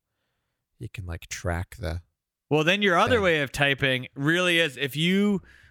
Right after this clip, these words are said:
Speaker 2: really need to fire something out and don't have time for typos, the, uh,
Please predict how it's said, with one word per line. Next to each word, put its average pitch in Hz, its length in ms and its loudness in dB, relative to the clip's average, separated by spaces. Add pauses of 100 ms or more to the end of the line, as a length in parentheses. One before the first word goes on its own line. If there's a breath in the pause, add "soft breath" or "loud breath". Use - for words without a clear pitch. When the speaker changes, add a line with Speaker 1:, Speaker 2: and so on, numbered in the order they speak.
(160 soft breath)
Speaker 2:
really 185 460 2
need 180 120 4
to 160 80 0
fire 160 300 2
something 151 340 0
out 151 220 2
and 151 100 -6
don't 147 160 2
have 147 120 -4
time 147 320 0
for 139 160 0
typos, 139 640 0
the, 135 360 2
uh, 127 260 2